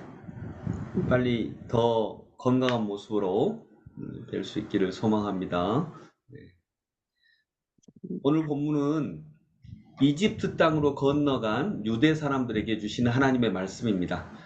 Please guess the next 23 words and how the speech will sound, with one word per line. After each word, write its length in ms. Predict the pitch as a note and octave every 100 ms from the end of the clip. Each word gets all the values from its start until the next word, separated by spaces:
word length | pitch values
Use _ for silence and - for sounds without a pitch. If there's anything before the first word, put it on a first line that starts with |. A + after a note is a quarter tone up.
| - - - -
하나님께서는 1000 | D#3+ E3 D#3+ D3 C#3+ C3+ D3 C3+ F2 F2+
"너희들이 460 | C3 C#3 C#3+ A#2+
죄의 320 | A#2 D3+ D#3+
대가를 420 | C#3 C3+ C3+ A#2+ A2
치러라. 760 | - D#3 D3+ G#2+ G2+ A2 F#2+ - _
그러나 380 | - C3 C3+ B2
그 120 | C3+
죄의 280 | B2+ D3 D3
대가는 400 | B2+ B2+ C3 A#2+
너희를 380 | A2 A#2 A#2+ G#2
멸망시키는 720 | G2+ A2+ E3 E3+ - C#3 B2
것이 220 | A2 -
아니라 640 | F#2+ F#2+ G2 B2+ E2 D2+ - - _ _ _
내가 240 | A#2 A2
너희를 380 | G#2 G#2+ A2+ A2
다시 600 | - G2+ - C#3 G#3 - - - - -
이스라엘 400 | D3 D3+ G3 F#3+
땅으로 300 | F#3 D3+ B2+
돌아오게 500 | G#2+ A2 B2+ B2 G#2+
하겠다. 840 | G#2 A#2 G#2 - F2+ F#2 G#2 - - G2 - -
죄의 260 | - B2+ B2
대가를 420 | A#2+ A#2+ A2+ A2
치르면 600 | - C#3 C#3+ D3 G#3 A#3